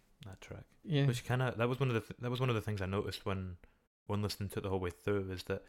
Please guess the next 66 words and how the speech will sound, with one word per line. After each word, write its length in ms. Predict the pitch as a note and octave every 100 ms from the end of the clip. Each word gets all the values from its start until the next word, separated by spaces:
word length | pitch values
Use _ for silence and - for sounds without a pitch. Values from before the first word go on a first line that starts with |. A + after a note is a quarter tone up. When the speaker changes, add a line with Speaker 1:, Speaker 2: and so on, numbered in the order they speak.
| -
Speaker 1:
that 220 | G2+ G2 G#2
then 160 | G#2+
crops 340 | G2+ A2 A2 -
up 60 |
again 360 | G2 - F#2 F#2+
at 100 | F#2+
the 140 | F#2
end 220 | F#2 F#2+
when 140 | F#2 F#2
you 80 | F#2
kinda 200 | G2+ F#2
do, 160 | F#2+
like, 200 | F#2 F2+ F#2
a 40 |
slight 380 | - - F#2 -
wee 140 | F#2+
riff, 240 | F#2+ F#2 -
you 60 |
know, 60 | G2
like, 140 | F#2+
on 80 | G2+
the, 220 | F#2+ F#2 F#2
in 80 | G#2
the 120 | G2
end 160 | G2 F#2
Sergeant 340 | - F2+ F#2
Pepper, 320 | - G2 - - -
just 140 | G2+
that 120 | G2
wee 100 | G2+
kinda 160 | G2 G2
looping 300 | F#2+ G2+ G#2
instrumental. 580 | G2 - F#2+ G2+ F#2+ F#2 - -
Speaker 2:
Ah. 380 | D#3 D#3 E3 C#3+
Speaker 1:
On 60 | B2+
the 60 |
vinyl, 340 | G#2+ G#2+ A#2+ G2+
it 60 | F#2+
just, 160 | G#2
like, 100 | A2+
it 80 | -
repeats, 400 | G2+ - A#2+ -
doesn't 240 | A#2 A2 F#2
it? 120 | F2 -
Like, 120 | G2
it 60 | G#2
doesn't 180 | G#2 F#2+
actually 340 | F#2+ G#2 F#2+
end. 360 | G2 F#2+ F2+ - -
Like, 0 |
it 60 |
Speaker 2:
Yeah. 380 | D3 B2 C3 C3
Speaker 1:
just 80 | B2
kinda 140 | A2+ F#2
keeps 220 | - -
going 180 | G2+ F#2
round 200 | F2 F#2
and 120 | F2+
round. 180 | F#2+ F2+ _ _ _
It's 120 | A2+
very 200 | - G#2+
My 160 | A2+ A#2
Bloody 280 | G#2 G#2+ G#2
Valentine-esque 720 | F#2+ G2+ G#2+ G2+ F#2 F2+ -
as 100 | F2
well. 280 | F#2+ F#2+ F2+